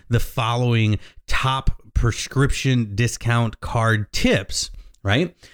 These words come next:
Um, some of those are, if available, always choose a generic option for your prescription medicine. Um, you're gonna get the best and, and, and biggest discount.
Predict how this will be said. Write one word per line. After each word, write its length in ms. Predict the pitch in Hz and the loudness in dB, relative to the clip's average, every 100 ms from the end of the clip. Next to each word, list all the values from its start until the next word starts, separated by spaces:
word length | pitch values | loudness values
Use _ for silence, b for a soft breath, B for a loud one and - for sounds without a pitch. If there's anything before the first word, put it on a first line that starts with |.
| B 107 | B -4
Um, 520 | 107 110 107 113 110 | 0 2 2 0 -2
some 280 | - 147 139 | -4 0 0
of 80 | |
those 280 | 123 123 110 | 0 0 0
are, 240 | 117 117 117 | 0 0 0
if 160 | 110 | -2
available, 500 | 98 117 127 120 120 | -2 -2 0 0 -2
always 340 | 110 113 110 - | 0 2 2 0
choose 600 | - 120 113 113 107 - | -2 0 0 -2 -4 -6
a 180 | 110 107 | -2 0
generic 560 | 104 117 110 113 120 113 | 0 -2 0 2 0 -2
option 440 | 95 92 - 95 90 | -4 -4 -2 -2 -2
for 200 | - 95 | 0 2
your 200 | 92 92 | 2 0
prescription 560 | - 90 117 92 98 | -4 -4 -2 0 0
medicine. 640 | 92 90 - - 85 101 101 - | 2 0 -2 -4 -6 -8 -8 -2
Um, 300 | 95 92 92 | 0 0 0
you're 140 | 92 | 0
gonna 160 | 107 95 | 0 0
get 200 | 101 - | 0 -2
the 60 | |
best 420 | 90 - 101 - | -4 -2 -2 0
and, 220 | 104 92 - | -2 -2 -2
and, 240 | 95 95 | -4 -2
and 180 | 98 85 | -4 -2
biggest 360 | 101 95 - | 0 0 -2
discount. 520 | - 104 - 95 85 | 0 -2 0 -2 -4